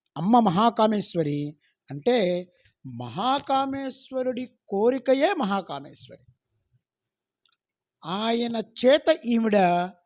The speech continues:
ఈవిడకు ఊహ ఆయన. అంటే ఒకళ్ళ మనసుల్లో ఒకళ్ళు పూర్తిగా నిండి ఉన్నారు. ఇంతకంటే చక్కని దాంపత్యం ఎవరి వల్ల ఉంటుంది చెప్పండి?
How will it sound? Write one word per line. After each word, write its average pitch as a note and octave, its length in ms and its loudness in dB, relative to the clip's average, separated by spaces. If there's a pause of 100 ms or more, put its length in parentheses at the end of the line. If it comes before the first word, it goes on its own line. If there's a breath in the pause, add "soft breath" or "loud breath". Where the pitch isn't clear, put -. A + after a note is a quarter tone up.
(360)
ఈవిడకు A#3 920 -2
ఊహ C4 480 2
ఆయన. D#3+ 380 -4 (1600)
అంటే D3 460 -6 (600)
ఒకళ్ళ F#3+ 360 2
మనసుల్లో A3+ 640 0
ఒకళ్ళు A3 300 -2
పూర్తిగా A3 720 -2
నిండి G#3 280 0
ఉన్నారు. D#3+ 420 -2 (640)
ఇంతకంటే C4 560 -4
చక్కని B3 380 -4
దాంపత్యం G#3+ 540 -2
ఎవరి G3+ 240 -2
వల్ల G#3+ 200 0
ఉంటుంది F#3+ 360 -6
చెప్పండి? F3+ 400 -8